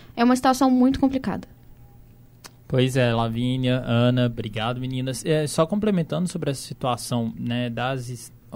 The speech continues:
Speaker 2: melhor dizendo, da rodoviária ter sido fechada aqui em B H, é, o terminal Israel Pinheiro, né, que é o, é o nome oficial da rodoviária de B H, ele, ele informou que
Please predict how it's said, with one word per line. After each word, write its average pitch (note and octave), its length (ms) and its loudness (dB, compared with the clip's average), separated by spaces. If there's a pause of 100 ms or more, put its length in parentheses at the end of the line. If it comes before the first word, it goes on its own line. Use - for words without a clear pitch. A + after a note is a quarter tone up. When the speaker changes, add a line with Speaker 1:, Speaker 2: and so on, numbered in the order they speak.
(100)
Speaker 2:
melhor C#3 340 2
dizendo, B2+ 300 -4
da B2 180 2
rodoviária C3 640 0
ter B2+ 160 -6
sido B2+ 300 -8
fechada A#2 440 -4
aqui A2+ 200 -6
em B2 40 -2
B A#2 80 -4
H, A2 380 -2 (580)
é, B2 480 -2
o A#2+ 300 -8 (160)
terminal C#3 420 -2
Israel A#2+ 280 -4
Pinheiro, E3+ 340 -4
né, D3+ 160 -4
que - 100 -12
é G#2+ 60 -4
o, A2+ 100 -6 (120)
é A#2+ 80 -2
o A#2 200 -2
nome A2+ 260 -2
oficial B2 580 2 (420)
da C#3 140 0
rodoviária C#3 560 2
de B2+ 80 -4
B C3 80 2
H, B2 500 2
ele, C3+ 1120 -4
ele B2 160 -6
informou C#3 580 -2
que E3+ 480 -6